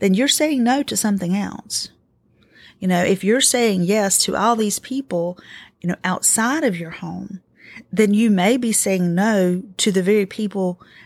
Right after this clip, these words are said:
that you love the most inside of your home. Because you just can't do all things,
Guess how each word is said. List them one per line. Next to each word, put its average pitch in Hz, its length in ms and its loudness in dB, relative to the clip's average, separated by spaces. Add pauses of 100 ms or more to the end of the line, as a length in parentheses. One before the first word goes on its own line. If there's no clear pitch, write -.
(100)
that 180 140 0
you 190 100 2
love 202 220 2
the 185 80 0
most - 680 -6 (320)
inside 226 460 0
of 165 120 -10
your 170 120 -14
home. - 380 -14 (1000)
Because 208 340 2
you 220 80 0
just 214 220 0
can't - 200 -2
do 262 220 0
all 165 140 -6
things, - 640 -8